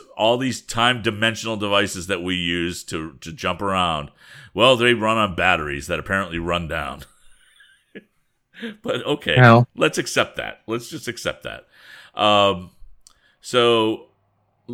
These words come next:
Speaker 1: Lady Loki says, "Okay, screw this. I'm going to find a power source." And, um,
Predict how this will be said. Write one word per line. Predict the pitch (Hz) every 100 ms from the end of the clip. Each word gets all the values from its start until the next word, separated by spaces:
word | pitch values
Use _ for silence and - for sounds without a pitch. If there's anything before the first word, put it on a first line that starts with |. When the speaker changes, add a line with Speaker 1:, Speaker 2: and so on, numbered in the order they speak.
| -
Speaker 1:
Lady | 135 151 135
Loki | 120 110
says, | 104 110 90
"Okay, | - 104 82
screw | - 131
this. | 110 104
I'm | 104
going | 104 104
to | 95
find | 101 90
a |
power | - 85 76
source." | - 80 73 - - _ _ - - _ -
And, | 90 90 87 87 85 -
um, | 82 78 78 76 73